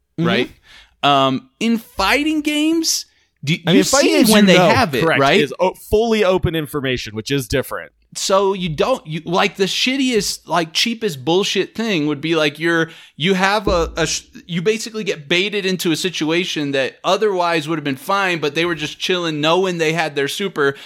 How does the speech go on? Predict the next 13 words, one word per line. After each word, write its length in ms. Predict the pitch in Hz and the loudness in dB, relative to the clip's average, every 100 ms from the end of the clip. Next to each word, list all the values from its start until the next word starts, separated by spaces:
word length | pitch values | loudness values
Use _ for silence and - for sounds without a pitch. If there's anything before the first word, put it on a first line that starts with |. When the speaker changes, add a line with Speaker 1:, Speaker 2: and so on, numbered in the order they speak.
| - | -10
Speaker 2:
and 140 | - 165 | -2 0
they 80 | |
just 160 | 139 135 | 0 -2
kick 200 | - - | -4 -4
your 140 | 127 | -2
ass, 380 | 123 92 - - - | -2 -2 -6 -12 0
you 80 | |
Speaker 1:
Yeah, 120 | 160 196 | 2 4
Speaker 2:
know? 80 | |
Speaker 1:
so 120 | 185 180 | 2 2
interestingly, 560 | 208 294 233 240 196 | 2 0 0 2 2
in 120 | 160 143 | 2 2
Valorant, 640 | 165 226 202 151 135 127 | 2 4 4 2 0 -2